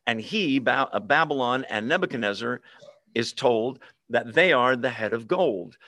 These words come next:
Following them will be another kingdom and another and another and another. Worldly kingdoms. So that'll come back later in the Bible study tonight. Um, pick it up in chapter one of verse seven, and we'll go very quickly through these first, uh, eight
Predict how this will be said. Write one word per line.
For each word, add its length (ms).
Following 560
them 160
will 100
be 120
another 260
kingdom 360
and 100
another 320
and 100
another 300
and 100
another. 360
Worldly 800
kingdoms. 640
So 340
that'll 260
come 220
back 240
later 260
in 80
the 60
Bible 260
study 480
tonight. 340
Um, 320
pick 160
it 80
up 140
in 160
chapter 360
one 300
of 80
verse 260
seven, 300
and 80
we'll 80
go 140
very 340
quickly 340
through 220
these 220
first, 460
uh, 120
eight 260